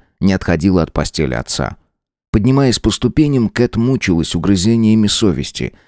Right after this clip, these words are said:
Она не хотела подвергать посторонних людей риску, но ситуация на Гавайях ухудшалась с каждым часом.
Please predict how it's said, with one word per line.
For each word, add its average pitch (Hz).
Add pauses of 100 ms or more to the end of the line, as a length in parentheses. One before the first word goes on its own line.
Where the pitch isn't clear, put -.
Она 98
не 95
хотела 90
подвергать 80
посторонних 80
людей 87
риску, 107 (240)
но 95
ситуация 82
на 65
Гавайях 90 (220)
ухудшалась 113
с -
каждым 87
часом. -